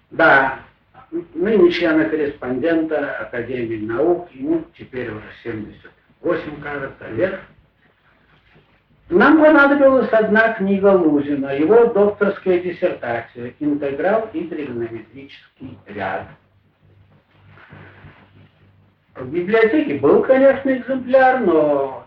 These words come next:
для всех не хватало. Ну, я набрался смелости и подошел, м, говорю: «Николай Николаевич, не могли ли вы одолжить на несколько недель, если у вас есть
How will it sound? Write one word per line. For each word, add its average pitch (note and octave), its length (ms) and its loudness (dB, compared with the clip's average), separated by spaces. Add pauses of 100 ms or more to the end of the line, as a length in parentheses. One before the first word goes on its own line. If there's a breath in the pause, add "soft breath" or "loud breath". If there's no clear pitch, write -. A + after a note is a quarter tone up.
для D3 180 -2
всех B3+ 280 -2
не E3+ 100 2
хватало. B2 760 -2 (420)
Ну, C4 80 0
я D#4+ 180 6
набрался C4 680 6
смелости B3+ 520 2
и E3+ 60 -2
подошел, F3+ 640 2 (180)
м, C#3+ 200 -2
говорю: D#3+ 420 0
«Николай A3 320 2
Николаевич, E3 340 -2 (380 loud breath)
не E3 240 0
могли F#3+ 320 2
ли C#4+ 140 2
вы A#3 440 2 (160)
одолжить F#3 880 4
на D4 480 0
несколько F#3 480 2
недель, D3 560 2 (420)
если F#3+ 360 2
у D3 160 2
вас C#3 300 -2
есть E3 380 0